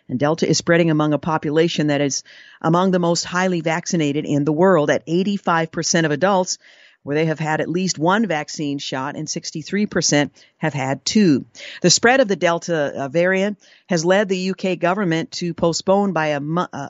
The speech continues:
a month the ending of covid restrictions until the nineteenth of this month, but ministers are increasingly confident that the unlocking will be, um, will take place, rather, as planned because vaccinations have broken the lockstep between new cases,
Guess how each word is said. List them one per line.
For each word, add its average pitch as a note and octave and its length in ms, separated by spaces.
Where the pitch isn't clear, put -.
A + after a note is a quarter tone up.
a C#3 140
month F#3 480
the - 160
ending G#3 380
of E3+ 120
covid E3+ 320
restrictions F#3 580
until E3 340
the D#3 80
nineteenth F#3 640
of C#3+ 180
this G3+ 260
month, C#3+ 280
but F#3+ 180
ministers G3 540
are E3+ 100
increasingly G#3 560
confident F#3+ 600
that D3+ 160
the D#3 160
unlocking F3 680
will D3+ 120
be, D3 180
um, C#3 420
will D3+ 240
take F#3 240
place, G3 300
rather, D3 280
as D3 140
planned F#3 400
because D3+ 300
vaccinations E3 760
have B2+ 120
broken D#3+ 340
the C#3+ 100
lockstep E3+ 600
between D#3 360
new G3 160
cases, D#3 520